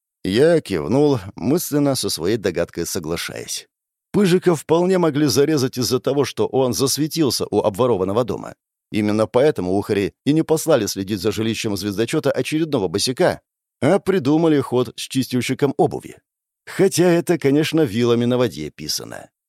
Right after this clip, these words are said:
Пыжик и по собственной дурости мог не перед теми людьми деньгами светануть.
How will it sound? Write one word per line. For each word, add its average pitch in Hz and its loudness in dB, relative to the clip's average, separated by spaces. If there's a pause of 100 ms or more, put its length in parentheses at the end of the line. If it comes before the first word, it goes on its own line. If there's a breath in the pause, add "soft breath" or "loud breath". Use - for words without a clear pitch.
(280)
Пыжик 165 2
и 131 2
по 107 2
собственной 135 2
дурости 127 2
мог 82 -6
не 90 -6
перед 95 -2
теми 101 -2
людьми 101 0
деньгами 101 0
светануть. 80 -6